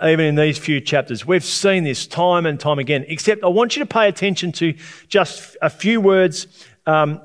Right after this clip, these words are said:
in verse fifty-three. Is it that? Fifty-four, sorry.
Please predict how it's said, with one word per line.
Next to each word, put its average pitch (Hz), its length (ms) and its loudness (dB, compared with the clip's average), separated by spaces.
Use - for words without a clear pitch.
in 160 240 2
verse 165 480 2
fifty-three. 160 1040 0
Is 131 160 -6
it 156 140 -4
that? - 540 -2
Fifty-four, 160 540 0
sorry. 170 320 2